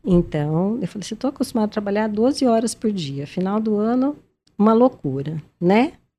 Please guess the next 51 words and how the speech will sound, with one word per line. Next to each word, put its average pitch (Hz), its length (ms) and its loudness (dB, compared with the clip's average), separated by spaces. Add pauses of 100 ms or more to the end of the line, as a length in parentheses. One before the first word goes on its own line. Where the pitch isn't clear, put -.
(120)
Como 349 140 0
que 339 100 -2
de 269 100 2
repente 226 340 2
eu 208 60 -2
volto 202 260 -4
pra - 140 -4
Maringá 185 340 0
e 214 40 0
não 226 180 0
tem 190 220 -2
emprego? 151 600 -8 (180)
Isso 240 220 -4
não 269 80 2
vai 277 140 2
dar 294 120 0
certo." - 500 -10 (400)
Aí 202 600 2
o - 20 6
meu 196 140 2
marido 175 520 -2
pegou 170 280 -8
e 160 40 -8
falou 175 180 -8
assim 175 180 -6
pra - 120 -12
mim, 165 120 -6
"Não, 156 460 -2
vamos 151 240 -4
pensar 160 340 -6
em - 20 -6
alguma 185 300 -6
coisa, 202 500 0
você 170 180 -8
não 170 100 -2
vai 160 120 -4
se - 80 -8
adaptar 160 420 -8
se - 120 -12
você 165 180 -8
não 156 80 -4
voltar 151 260 -6
a 156 40 -8
trabalhar, 196 720 -4
vamos 165 240 -6
pensar, 185 600 -6
vamos 170 200 -16
pensar, - 440 -12 (120)
vamos 233 200 -6
pensar 208 360 0
no 220 380 -2